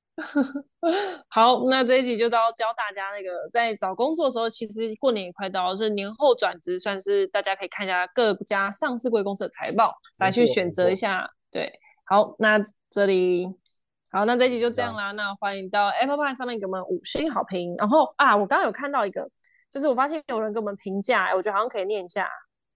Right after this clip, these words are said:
Speaker 1: 我们来
Speaker 2: 好啊。
Speaker 1: honor 一下这些感谢哈。有一个他叫J I N C E零二，他说，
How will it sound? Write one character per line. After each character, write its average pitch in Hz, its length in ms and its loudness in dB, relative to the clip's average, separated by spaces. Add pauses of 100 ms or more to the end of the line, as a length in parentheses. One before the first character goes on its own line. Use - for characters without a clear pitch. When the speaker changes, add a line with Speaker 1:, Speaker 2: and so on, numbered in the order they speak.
(140)
Speaker 1:
我 208 80 -4
们 208 100 2
来 214 200 4
Speaker 2:
好 - 0 -
啊。 233 220 4
Speaker 1:
honor 233 200 2
一 202 80 0
下 208 320 -2
这 226 120 -6
些 208 460 -2 (260)
感 190 220 -6
谢 208 220 0
哈。 185 260 -4 (300)
有 220 120 6
一 240 80 6
个 247 380 2
他 220 180 -10
叫 214 400 -2 (640)
J 285 240 -2
I 262 240 -2
N 254 220 -4
C 262 200 -4
E 240 280 -4
零 185 200 -8
二， 208 300 -2 (260)
他 220 140 -8
说， 220 560 2